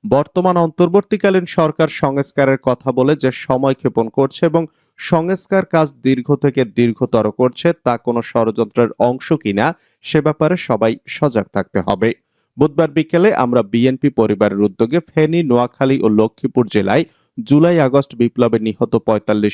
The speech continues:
শহীদ পরিবারকে আর্থিক অনুদান এবং র্যাবের গুলিতে নিহত যুবদল নেতা মোহাম্মদ মাসুদের পরিবারকে ঘর উপহার উপলক্ষে সোনাগাজী সরকারি সাবের পাইলট উচ্চ বিদ্যালয় মাঠে আয়োজিত সমাবেশে লন্ডন থেকে ভার্চুয়ালি যুক্ত হয়ে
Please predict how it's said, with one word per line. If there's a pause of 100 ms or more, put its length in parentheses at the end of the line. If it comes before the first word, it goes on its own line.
শহীদ (100)
পরিবারকে (300)
আর্থিক
অনুদান
এবং
র্যাবের
গুলিতে
নিহত
যুবদল
নেতা (280)
মোহাম্মদ (100)
মাসুদের
পরিবারকে
ঘর
উপহার
উপলক্ষে (300)
সোনাগাজী
সরকারি
সাবের
পাইলট
উচ্চ
বিদ্যালয়
মাঠে
আয়োজিত
সমাবেশে (340)
লন্ডন
থেকে
ভার্চুয়ালি
যুক্ত
হয়ে